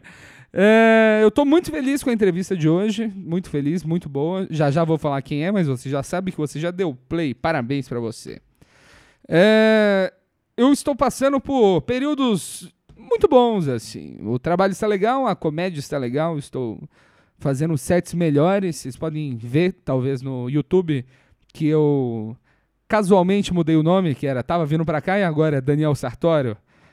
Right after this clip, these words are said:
Que isso quer dizer o quê? Que du-, duas mil pessoas já seguiam esse podcast, agora se-, seguem o meu trabalho também. E lá eu vou continuar postando, você pode continuar ouvindo, dando like e, quem sabe, vendo o vídeo que eu postei lá de stand-up.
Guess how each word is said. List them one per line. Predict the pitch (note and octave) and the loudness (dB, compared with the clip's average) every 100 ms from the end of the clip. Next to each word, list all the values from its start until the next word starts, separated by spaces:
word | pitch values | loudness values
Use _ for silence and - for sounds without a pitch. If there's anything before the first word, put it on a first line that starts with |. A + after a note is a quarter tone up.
| _ | _
Que | - | -6
isso | B2 A#2+ C3 | -4 -6 -6
quer | C#3+ | -6
dizer | C#3 | 0
o | F3+ | 0
quê? | - G#3 F#3+ | 2 0 0
Que | E3 D3 B2+ - _ _ | -2 -4 -6 -12 _ _
du-, | D3+ A#3+ A3 E3 | 0 2 2 2
duas | G#3+ A3 | 4 4
mil | G#3 | 4
pessoas | - E3 - F#3 D3 | 0 -2 0 0 0
já | E3 | -2
seguiam | - E3+ C#3+ G3+ | -2 -12 -6 -2
esse | G3 - | -2 -2
podcast, | D#3+ C3+ - E3 F#3+ F#3+ | -4 -4 -4 -2 -2 -2
agora | D#3+ F#3 F3+ | -2 -2 -4
se-, | - - G#3 | -8 -8 -8
seguem | - G3+ G#3 A3+ G#3+ - | -6 -4 -2 -4 -8 -2
o | G#3+ | 2
meu | A3 A3+ | 4 4
trabalho | F#3+ D#3 C#3 B2 | 2 0 0 -2
também. | A#2 A2+ E2+ - _ _ _ _ | -4 -8 -8 -14 _ _ _ _
E | D#3 | 0
lá | D#3+ F3 | 2 4
eu | |
vou | F3+ F3 | 4 2
continuar | E3+ - E3 | 0 -2 -2
postando, | E3 G3 - A#3 C#4 | 0 -2 0 -2 2
você | A3 E3+ D#3+ | 2 2 0
pode | E3 D3+ | -2 -2
continuar | F#3+ F3+ G#3 | -4 -2 0
ouvindo, | A#3+ A3 C#4+ C4+ _ _ _ | 2 4 2 0 _ _ _
dando | G3 C4 B3+ | 4 6 6
like | A3+ A3 A3+ - | 4 2 0 -2
e, | B3+ D4 C4 | 0 0 0
quem | C#4 A3+ | -2 -2
sabe, | A#3 G3+ F#3 | 0 0 0
vendo | F#3+ G3 | 2 2
o | |
vídeo | D3+ F#3 G#3 F3+ | 2 0 2 2
que | E3 | 0
eu | D#3+ | -2
postei | D3+ - D#3+ | -4 -8 -8
lá | D3 C#3 | -6 -6
de | B2+ | -8
stand-up. | - A#2 A2+ G#2 - | -10 -8 -6 -8 -10